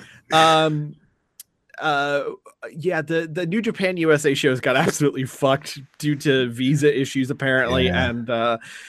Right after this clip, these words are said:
Speaker 1: uh, hey, the government's back open at the time of this recording, but I bet in three weeks it's gonna be closed again. So we
Speaker 2: Well,
Speaker 1: will see what happens.
Speaker 2: Harold Mage better make some fucking calls with
Speaker 1: Yeah,
Speaker 2: some business
Speaker 1: yeah.
Speaker 2: connects and
Speaker 1: He's
Speaker 2: get
Speaker 1: got,
Speaker 2: that
Speaker 1: he's
Speaker 2: shit
Speaker 1: got
Speaker 2: happen.
Speaker 1: three weeks to make this work.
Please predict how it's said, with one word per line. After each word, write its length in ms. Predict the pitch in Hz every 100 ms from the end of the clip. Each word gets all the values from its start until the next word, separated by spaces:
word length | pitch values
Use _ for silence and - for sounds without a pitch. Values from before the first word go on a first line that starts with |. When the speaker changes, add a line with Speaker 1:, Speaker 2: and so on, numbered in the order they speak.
| - - 139
Speaker 1:
uh, 200 | 143 143
hey, 220 | 220 311
the 80 | 196
government's 400 | 277 359 370 -
back 260 | 311 330
open 360 | 311 359 330 302
at 100 | 262
the 80 | 220
time 300 | 240 269 254
of 60 |
this 180 | 233 226
recording, 520 | 190 240 294 320 247
but 120 | 180
I 60 | 175
bet 200 | 170 220
in 80 | 196
three 220 | 226 240
weeks 240 | 240 254
it's 40 | -
gonna 140 | 208
be 80 | 226
closed 340 | 214 262 254
again. 340 | 180 170 170 156
So 220 | - 165
we 300 | 151 262 -
Speaker 2:
Well, 200 | - 226
Speaker 1:
will 60 | 196
see 400 | 185 180 185 180
what 280 | 180 156 160
happens. 420 | 151 151 - 117 -
Speaker 2:
Harold 380 | - 160 151
Mage 340 | 160 151 127 104
better 220 | 127 120
make 180 | 127 127
some 160 | -
fucking 280 | 127 131 131
calls 520 | 107 135 113 101 104
with 140 | 98 160
Speaker 1:
Yeah, 200 | 214 147
Speaker 2:
some 60 | 139
business 280 | 160 120
Speaker 1:
yeah. 60 | -
Speaker 2:
connects 320 | 131 117 -
and 80 | 123
Speaker 1:
He's 160 | 131 -
Speaker 2:
get 20 |
Speaker 1:
got, 200 | 226 170
Speaker 2:
that 40 |
Speaker 1:
he's 100 | 151
Speaker 2:
shit 40 | 233
Speaker 1:
got 180 | 214 202
Speaker 2:
happen. 160 | - 214
Speaker 1:
three 160 | 233
weeks 320 | 233 226 220
to 100 | -
make 240 | 202 196 190
this 160 | 190
work. 320 | 170 165 131